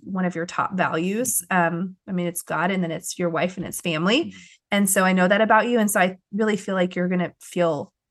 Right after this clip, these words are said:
Speaker 1: just really validated knowing that you have that time with your kids. It can be really challenging. I would be lying to you if there weren't days where I'm like, "I wish you were somewhere for eight hours <laughs> today." But again, you guys have a lot of family support. So you can be like, "You're going to grandma's,"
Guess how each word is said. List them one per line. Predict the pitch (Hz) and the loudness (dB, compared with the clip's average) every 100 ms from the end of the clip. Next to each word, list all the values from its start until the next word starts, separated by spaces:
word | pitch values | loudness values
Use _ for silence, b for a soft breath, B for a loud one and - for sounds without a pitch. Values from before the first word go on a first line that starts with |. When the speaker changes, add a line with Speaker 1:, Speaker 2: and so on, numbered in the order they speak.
| - | -4
Speaker 1:
just | 185 180 - - - _ _ _ - | -2 0 -4 -8 -14 _ _ _ -2
really | 214 269 | 2 2
validated | 202 165 185 202 185 170 170 | 2 2 2 2 0 -2 -2
knowing | 175 175 | -4 -4
that | 180 190 | -4 -4
you | 190 | -2
have | 165 | -2
that | 170 - | -2 -6
time | - 170 | -8 -8
with | 180 | -8
your | 160 | -10
kids. | - 165 180 | -4 -4 -4
It | - 208 | -8 -4
can | 226 | -2
be | 226 | -2
really | 208 202 | -2 -4
challenging. | 196 165 175 180 180 | -4 -2 0 0 -2
I | 180 | -2
would | 185 | -2
be | 190 | -2
lying | 190 170 175 180 | -2 -2 -2 -4
to | - | -4
you | 175 | -4
if | 175 | -2
there | 175 | -2
weren't | 170 170 - b b b _ - | 0 -2 -4 b b b _ -4
days | 175 180 190 | 0 0 0
where | 175 | -4
I'm | |
like, | 175 185 | -6 -4
"I | 175 | -2
wish | 175 294 - | -2 -2 -4
you | 175 | -2
were | 170 165 | -2 -2
somewhere | - 160 160 | -4 -4 -4
for | - - | -4 -4
eight | 151 | -2
hours | 147 151 185 - | 0 2 0 0
<laughs> | |
today." | 233 - - 339 - - - _ _ _ _ - | 0 2 2 0 -2 -12 -12 _ _ _ _ 0
But | 294 | 2
again, | 294 285 | 4 2
you | 285 | 6
guys | 311 370 | 4 6
have | 277 | 4
a | |
lot | 262 254 | 4 2
of | |
family | 262 233 240 | 0 -2 0
support. | 233 202 196 170 180 | -2 0 2 2 0
So | 185 | -2
you | 196 | -2
can | 196 | -2
be | 208 | 0
like, | 196 190 | 0 -2
"You're | 214 | -2
going | 214 214 | -2 0
to | |
grandma's," | 214 220 208 156 170 202 | 4 4 6 6 4 0